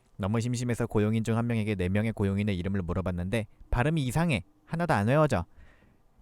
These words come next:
이름이 꽃이라는 의미라던데 다른 고용인 이름에 대한 의미는 안 알려주더라. 얼마나 시건방진지 몰라. 화가 나서 아버님한테 일러 바쳤어. 아버님은 "감히 귀여운 너에게 야만의 언어를 가르치다니!"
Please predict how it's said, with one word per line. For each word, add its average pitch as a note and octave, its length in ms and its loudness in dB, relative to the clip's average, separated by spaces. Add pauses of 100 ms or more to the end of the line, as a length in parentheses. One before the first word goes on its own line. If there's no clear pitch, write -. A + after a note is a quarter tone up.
(120)
이름이 D#3 320 4
꽃이라는 F#3+ 560 2
의미라던데 B2+ 720 0
다른 A#2+ 320 0
고용인 A#2+ 300 2
이름에 G#2+ 240 0
대한 G#2+ 220 0
의미는 G2+ 380 2
안 E2 220 -2
알려주더라. C3 640 0 (320)
얼마나 B2+ 360 2
시건방진지 A#2 840 -2
몰라. G2+ 320 0 (320)
화가 D#3 200 0
나서 B2 200 2
아버님한테 G#2+ 640 2
일러 D#3+ 300 0
바쳤어. - 540 -2 (420)
아버님은 G#2 400 4 (240)
"감히 A3 480 0
귀여운 C#3+ 500 0
너에게 C3 460 2
야만의 A3 400 6
언어를 C4 360 6
가르치다니!" B3+ 580 8